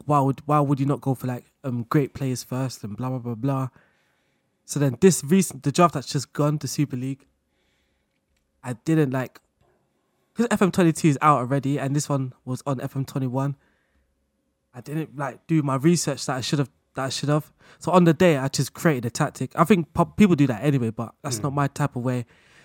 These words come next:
Speaker 1: So this is what I mean, like, don't take advice, 'cause I took the person's advice, and what were my first picks? All attackers, like Haaland. I got Haaland, Mane,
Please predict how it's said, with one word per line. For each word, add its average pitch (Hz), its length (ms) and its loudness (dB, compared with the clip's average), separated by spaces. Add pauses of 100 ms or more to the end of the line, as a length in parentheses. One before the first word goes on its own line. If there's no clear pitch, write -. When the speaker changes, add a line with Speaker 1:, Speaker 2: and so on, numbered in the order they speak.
(540)
Speaker 1:
So - 140 -6
this 165 100 4
is - 60 -4
what 156 80 4
I 143 40 0
mean, 143 140 2
like, 135 260 -6
don't 165 180 4
take 156 160 0
advice, 151 320 2
'cause - 100 -8
I 151 80 2
took - 260 -2
the 151 100 -8
person's 156 340 0
advice, 139 340 0
and 147 80 -2
what 160 120 2
were 156 60 2
my 151 180 0
first 156 300 0
picks? - 360 -4 (120)
All 151 180 2
attackers, 151 460 -2
like 123 160 0
Haaland. 147 680 0 (880)
I 151 80 -2
got 131 160 -2
Haaland, 147 600 2
Mane, 139 600 0